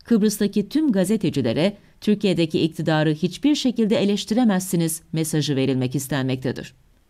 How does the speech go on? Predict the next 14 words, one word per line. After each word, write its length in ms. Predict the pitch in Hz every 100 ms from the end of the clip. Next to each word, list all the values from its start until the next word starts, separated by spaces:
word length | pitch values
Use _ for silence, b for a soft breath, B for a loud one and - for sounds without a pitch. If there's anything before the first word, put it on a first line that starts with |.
| B B B B B -
Savcı, 520 | - 277 285 277 359 -
Tele 240 | 285 294 269
bir'deki 400 | 254 247 285 247
bir 120 | 240
programda 680 | 214 147 135 131 127 208 190
Cumhurbaşkanına 920 | 196 220 190 185 185 170 160 190 180
ve 100 | 160
iki 300 | 160 320 208
bakana 440 | 185 170 139 - -
hakaret 460 | 170 208 220 294
ettiği 400 | 262 - 214 196
iddiasıyla 520 | 165 160 160 165 127
tutuklu 380 | 120 165 175 196
yargılanan 680 | 180 139 135 139 127 196